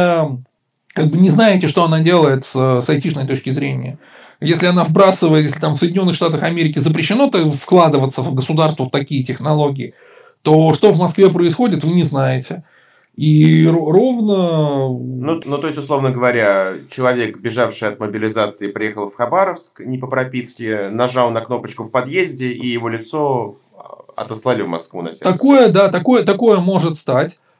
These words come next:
Speaker 1: Пока, тьфу-тьфу, эта технология не очень хорошо работает, потому что, ну, мы знаем о фактах применения, о том, что там к оппозиционерам приходят, э, или там, а, участковые приходят к тем, кто засветился на митинге в центре Москвы, да, это были,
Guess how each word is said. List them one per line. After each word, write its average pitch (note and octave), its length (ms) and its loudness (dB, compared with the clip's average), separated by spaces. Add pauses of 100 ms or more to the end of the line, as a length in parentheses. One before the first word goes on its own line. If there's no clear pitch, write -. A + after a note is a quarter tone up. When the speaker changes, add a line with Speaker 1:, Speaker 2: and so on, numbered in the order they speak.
Speaker 1:
Пока, F3 360 2
тьфу-тьфу, B3+ 920 2
эта F#3+ 240 2
технология G3+ 460 0
не G#3 180 2
очень F#3 480 2
хорошо D#3 400 0
работает, C3+ 580 0
потому F3+ 280 0
что, - 120 -4
ну, G3+ 140 4
мы G3+ 120 6
знаем G3+ 440 4
о E3+ 100 0
фактах E3 440 0
применения, D#3+ 640 0
о C3+ 60 -4
том, D3 140 -4
что C#3+ 160 -2
там C3+ 180 -4
к C3 60 -4
оппозиционерам F#3 840 0
приходят, F3+ 560 0 (340)
э, D3+ 260 2
или E3+ 200 4
там, D3+ 260 0
а, D3 300 0
участковые E3+ 560 4
приходят E3 400 0
к - 60 -18
тем, E3 200 -4
кто D3+ 140 0
засветился D#3 760 -2
на C#3+ 540 -2 (140)
митинге G#3+ 480 4
в - 80 -2
центре F3+ 320 2
Москвы, E3+ 420 0
да, D#3+ 240 4
это C3+ 160 -2
были, D3+ 240 0